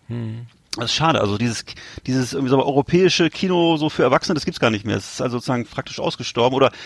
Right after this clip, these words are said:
Speaker 2: es gibt's noch, aber eben nur in den Herkunftsländern dann. Es gibt, wird, läuft bei uns ja kaum was, ne? Also das ist wirklich,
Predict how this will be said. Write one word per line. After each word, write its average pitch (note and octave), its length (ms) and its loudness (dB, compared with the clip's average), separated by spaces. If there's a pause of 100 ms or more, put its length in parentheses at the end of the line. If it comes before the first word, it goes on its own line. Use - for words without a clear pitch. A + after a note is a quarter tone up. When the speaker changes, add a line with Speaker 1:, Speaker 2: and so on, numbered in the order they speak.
Speaker 2:
es - 100 -10
gibt's F3 200 0
noch, F#3 120 4
aber D3+ 180 4
eben D#3 120 2
nur D#3+ 100 6
in D#3 60 4
den C#3 80 4
Herkunftsländern G#2+ 680 2
dann. G#2+ 120 -2
Es G2+ 100 -6
gibt, - 200 -10
wird, C3+ 220 -8 (240)
läuft C3+ 180 2
bei B2+ 60 2
uns D3 140 2
ja C#3 100 4
kaum F3+ 300 0
was, G2 200 0
ne? A#2 120 -2
Also A2 140 -6
das A2+ 120 -10
ist - 140 -16
wirklich, C3 200 -10